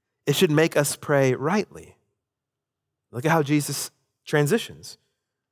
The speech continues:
So look at verse eight and go right into nine with me. "Don't be like them, 'cause your Father knows the things you need before you ask him. Therefore," since that's true, since the Father knows what you need,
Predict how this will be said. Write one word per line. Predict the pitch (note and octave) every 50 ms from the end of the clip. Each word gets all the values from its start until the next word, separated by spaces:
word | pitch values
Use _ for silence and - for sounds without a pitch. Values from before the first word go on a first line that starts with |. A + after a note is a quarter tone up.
| _ _
So | - - C#3+
look | C3+ C#3+ D#3 -
at | F#3+ E3
verse | D3 D#3+ D#3 D#3 - - - - _ -
eight | C3 B2 B2+ C#3+ - - -
and | C3+ B2+ A#2+
go | C3 C#3
right | C3 B2 C3 C#3 D#3+ -
into | E3+ F3 - - E3+
nine | D#3+ D#3+ D#3+ D3+ A#2+
with | F#2+ F#2 -
me. | D2 D2+ D2+ - _ _ _ _ _ _ _ _ _ _ _ _
"Don't | - D3+ F3+ G3 D#3+
be | E3+ D#3+
like | C3+ C3 -
them, | C3+ C3 C#3
'cause | C#3+ C3 A#2
your | A#2
Father | - - B2+ C3 D3+ F#3+ G#3+
knows | G3 F3+ E3+ E3+ -
the | C#3+
things | - - C#3 C3+ D3+ D#3 F3+
you | E3
need | D3 D3 C3+
before | B2+ A#2+ - C#3+ D3 F3
you | F#3+ E3 C#3
ask | C3+ B2 - -
him. | E3 D3 C3+ - - - -
Therefore," | C3 C#3+ F#3 G3 A3 A3+ A#3+ A#3 A3 - - C4 C4 B3+ G#3 D#3 B2+ G#2 - - -
since | - - - G#3+ B3+ C4+ -
that's | - C#4+ B3+ A#3+ - -
true, | - C#4+ B3 G3
since | - G3+ F#3 -
the | - F#3+
Father | - - G#3 G3 A3+ C4 C#4 C4
knows | B3 A#3 A#3 A3
what | F#3 A3 G#3+ G#3+ -
you | G#3+
need, | G#3+ A3+ A3 G3+ G3 F3+ -